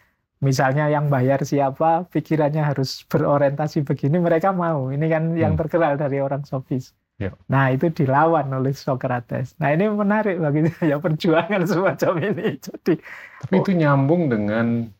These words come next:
Speaker 2: keterbukaan.
Speaker 1: Iya.
Speaker 2: Terbukaan untuk berpikir.
Speaker 1: Iya.
Speaker 2: Dan
Speaker 1: Jadi
Speaker 2: tidak ada upaya untuk mengindoktrinasi.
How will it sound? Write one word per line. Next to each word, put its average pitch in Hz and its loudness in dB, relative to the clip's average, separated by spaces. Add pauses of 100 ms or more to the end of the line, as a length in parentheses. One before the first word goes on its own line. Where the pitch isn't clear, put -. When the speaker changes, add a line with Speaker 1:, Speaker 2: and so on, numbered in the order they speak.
(160)
Speaker 2:
keterbukaan. 80 -6 (600)
Speaker 1:
Iya. 139 4 (140)
Speaker 2:
Terbukaan 95 0
untuk 95 -6
berpikir. - -8 (160)
Speaker 1:
Iya. 156 0 (640)
Speaker 2:
Dan 82 -2
Speaker 1:
Jadi 135 0 (180)
Speaker 2:
tidak 95 -2
ada 101 -4
upaya 95 -2
untuk 95 -6
mengindoktrinasi. 90 -6